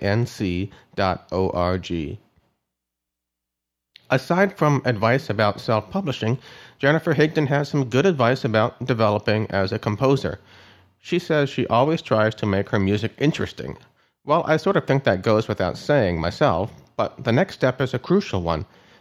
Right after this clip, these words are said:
Make sure your performers find it interesting. If so, they'll perform it more than once. Aha, that's pretty important, don't you think?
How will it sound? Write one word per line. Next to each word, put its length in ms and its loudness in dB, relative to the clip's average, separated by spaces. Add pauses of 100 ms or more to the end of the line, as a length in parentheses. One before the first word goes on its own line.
Make 180 -2
sure 160 -2
your 140 2
performers 680 0
find 300 -4
it 100 -6
interesting. 540 -6 (420)
If 160 -6
so, 440 2 (220)
they'll 120 0
perform 400 0
it 60 0
more 180 2
than 160 0
once. 360 0 (360)
Aha, 380 0
that's 180 0
pretty 220 2
important, 360 2
don't 200 0
you 80 -6
think? 240 0